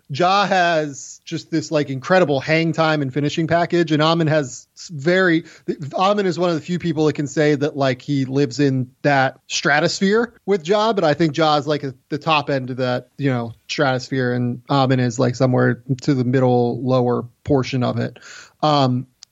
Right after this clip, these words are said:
like, the body control, the finishing packages, everything like that with Ja. And then on top of it, I think Ja's a little bit better of a passer, and Ja entered the N B A much more developed as a shooter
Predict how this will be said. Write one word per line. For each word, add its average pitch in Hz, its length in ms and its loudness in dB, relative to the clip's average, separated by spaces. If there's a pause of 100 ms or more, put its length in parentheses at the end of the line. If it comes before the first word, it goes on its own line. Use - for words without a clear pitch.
(100)
like, 160 180 0
the 151 80 0
body 170 280 2
control, 156 360 0
the 143 80 -4
finishing 147 380 -4
packages, 139 560 -2
everything 143 360 0
like 127 180 0
that 139 220 4
with 139 160 -6
Ja. 135 260 2
And 147 180 0
then 143 80 2
on 135 100 0
top 165 300 0
of 139 120 0
it, 135 220 0 (380)
I 151 80 2
think 151 120 0
Ja's 160 220 2
a 139 60 -6
little 160 180 0
bit 170 140 0
better 165 180 2
of 139 60 -4
a 131 40 -8
passer, 151 420 -2
and 151 180 -2
Ja 208 220 2
entered 175 300 0
the 160 120 2
N 156 100 0
B 147 200 0
A 143 160 2
much 151 320 -2
more 151 160 0
developed 127 440 -2
as 123 80 -6
a 120 60 -6
shooter - 400 -12